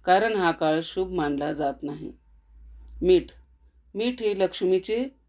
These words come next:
स्वरूप मानले जाते. याशिवाय ते शुभ प्रसंगी आणि शुभ दिवशी खरेदी केले जाते, म्हणून पितृपक्षाच्या काळात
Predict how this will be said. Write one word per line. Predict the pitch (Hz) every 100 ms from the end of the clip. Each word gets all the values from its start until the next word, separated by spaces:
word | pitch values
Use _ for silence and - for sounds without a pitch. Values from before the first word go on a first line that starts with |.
| _
स्वरूप | - 170 165 160
मानले | 156 147 143
जाते. | 143 135 139 - - _ _ _ _
याशिवाय | 151 151 - 190 175 160 - _ 185
ते | 190
शुभ | - 214 -
प्रसंगी | 180 170 165 156 165
आणि | 147 151 160
शुभ | 196 196 156
दिवशी | 156 147 160 156
खरेदी | 139 143 143
केले | 156 143 139 131
जाते, | 127 - 131 - _ _ _ _
म्हणून | 175 202 233 233
पितृपक्षाच्या | 170 - 160 170 165 180 165 165 147
काळात | 175 180 160